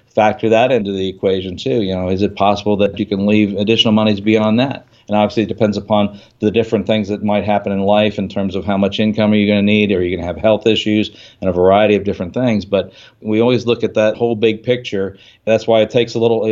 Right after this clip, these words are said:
a few meetings to, <laughs> to figure it all out and determine, you know, what's gonna be our, the basis of our plan. And then, of course, we're gonna revisit that from time to time, you know, to make sure that everything is still on track, because, you know, life happens and, and situations sometimes change, and sometimes we have to make adjustments.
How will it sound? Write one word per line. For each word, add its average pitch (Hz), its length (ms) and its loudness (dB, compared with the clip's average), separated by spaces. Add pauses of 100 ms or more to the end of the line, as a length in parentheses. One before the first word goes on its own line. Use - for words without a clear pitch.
a 92 40 -8
few 120 180 -4
meetings 123 400 0
to, 117 140 0
<laughs> - 460 -4
to 110 100 -2
figure 117 380 -4
it 113 120 4
all 110 240 4
out 123 300 2 (180)
and 107 140 -2
determine, 117 480 2
you 107 80 2
know, 104 260 0 (140)
what's 113 200 0
gonna 113 160 0
be 113 200 2
our, 110 160 0
the 104 80 -6
basis 110 420 -2
of 104 140 -4
our 101 100 -2
plan. 131 420 -4
And 107 140 -2
then, 107 100 -2
of 104 120 -6
course, 107 240 -2
we're 107 200 -2
gonna 104 200 0
revisit 104 480 0
that 95 220 2
from 92 140 -6
time 98 220 0
to 95 80 -2
time, 101 420 -2 (280)
you 101 80 -2
know, 98 140 4
to 98 280 -2
make 101 200 2
sure 107 240 0
that 101 120 6
everything 98 340 2
is 92 100 -4
still 98 200 -2
on 95 140 0
track, 98 360 0
because, 95 300 -4
you 104 80 0
know, 95 100 0
life 104 240 0
happens 107 480 0
and, 95 240 -4 (200)
and 98 100 -6
situations 101 640 0
sometimes 98 420 -2
change, 113 380 -2
and 98 120 -4
sometimes 98 360 -4
we 101 80 -2
have 95 120 0
to - 60 -8
make 95 200 -4
adjustments. 101 560 -2